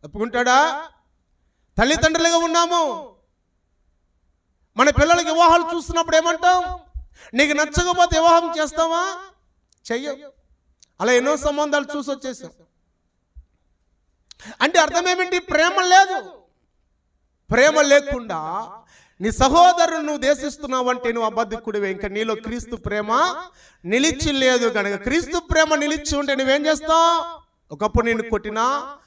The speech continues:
ఒకప్పుడు నిన్ను తిట్టినా, ఒకప్పుడు నీకు న-, ఆ, నష్టపరిచినా, నువ్వేం చేస్తావా అంటే క్రీస్తు ప్రేమ నీలో ఉంది కాబట్టి ఆ ప్రేమ ఒక దుప్పటి వల్లే లేక ఒక వస్తువు వల్లే అది ఆ, ఆ దోషాలను కప్పేస్తుంది అనమాట, కప్పేస్తుంది అనమాట.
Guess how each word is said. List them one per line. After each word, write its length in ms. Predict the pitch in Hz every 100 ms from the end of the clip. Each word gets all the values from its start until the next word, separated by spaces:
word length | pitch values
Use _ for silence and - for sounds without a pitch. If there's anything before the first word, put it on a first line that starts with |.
| _
ఒకప్పుడు 360 | 196 240 202 240
నిన్ను 260 | 240 226
తిట్టినా, 680 | 214 - 202 247 302 285 302 -
ఒకప్పుడు 420 | 226 269 240 285
నీకు 240 | 269 247 233
న-, 220 | 208 202
ఆ, 320 | 190 185 147 165
నష్టపరిచినా, 1000 | 160 277 254 240 254 233 277 320 311 311 _ _ _ _ 165
నువ్వేం 240 | 240 294
చేస్తావా 360 | 294 285 254 247
అంటే 340 | 240 233 214
క్రీస్తు 460 | 214 254 294 294 285
ప్రేమ 400 | - 294 370 381
నీలో 260 | 330 302
ఉంది 200 | 262 240
కాబట్టి 760 | 226 208 185 190 202 185 196 -
ఆ 80 | 220
ప్రేమ 480 | 254 240 339 403 302 202 180 240 285 277 226
ఒక 180 | 254 277
దుప్పటి 480 | 202 311 - 370
వల్లే 720 | 370 320 247 226 254 285 277 285
లేక 300 | 226 311 285
ఒక 200 | 320 269
వస్తువు 440 | 277 277 269 311 370
వల్లే 200 | 311 294
అది 260 | 269 277
ఆ, 120 | 247 254
ఆ 200 | 247 226
దోషాలను 540 | 208 311 311 339 330 330
కప్పేస్తుంది 600 | 320 359 403 381 349 254
అనమాట, 260 | 170 - - _ - _ _ _ _ -
కప్పేస్తుంది 540 | 247 - 269 277 208
అనమాట. 200 | 147 120